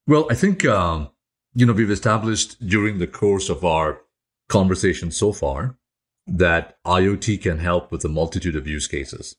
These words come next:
You know, it can help property staff improve efficiencies, gain productivity. We talked a bunch about self-guided tours. It takes the,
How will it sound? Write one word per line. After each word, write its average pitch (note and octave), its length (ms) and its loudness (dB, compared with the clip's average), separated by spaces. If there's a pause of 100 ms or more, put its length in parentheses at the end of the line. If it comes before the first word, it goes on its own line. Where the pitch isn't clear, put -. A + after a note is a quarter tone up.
You D#2+ 100 -2
know, C#2+ 120 0
it - 140 -8
can D2 260 -4 (500)
help E2 380 2 (180)
property D#2+ 340 2
staff D2+ 680 -4
improve D#2+ 480 -4
efficiencies, D2+ 880 -6 (640)
gain E2 200 2
productivity. D#2 920 -2 (180)
We E2 100 0
talked D#2+ 360 0
a E2+ 40 -2
bunch D#2 280 -2
about D2+ 420 -2 (300)
self-guided E2 680 0
tours. D2+ 640 -2
It D2+ 300 -4
takes E2 400 0
the, D#2 440 -2